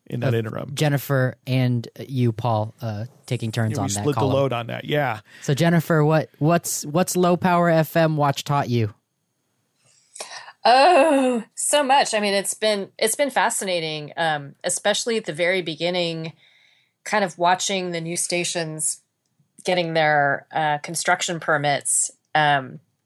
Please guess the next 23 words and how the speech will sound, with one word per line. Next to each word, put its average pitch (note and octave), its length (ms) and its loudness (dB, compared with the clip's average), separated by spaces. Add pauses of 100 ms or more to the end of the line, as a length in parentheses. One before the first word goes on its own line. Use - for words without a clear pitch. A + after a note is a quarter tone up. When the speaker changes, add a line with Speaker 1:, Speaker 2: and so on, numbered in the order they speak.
(140)
Speaker 3:
those F3+ 240 0
early F3 280 2
days, D#3 420 2
it C3+ 60 -6
was D3 180 -4
kind E3 200 -2
of D3 60 0
unbelievable D3+ 720 -2
seeing. C3+ 560 -4 (1040)
It - 300 0
was, F#3 200 0 (120)
I A3+ 60 2
don't C4 140 4
know, A#3+ 200 6
it D3+ 120 0
was F#3 160 -2
almost G#3 340 -2
like F3 220 0
watching F3+ 360 0
a D#3 60 -4
ticker D3+ 720 0
or, D3 540 2
um, C#3 500 -2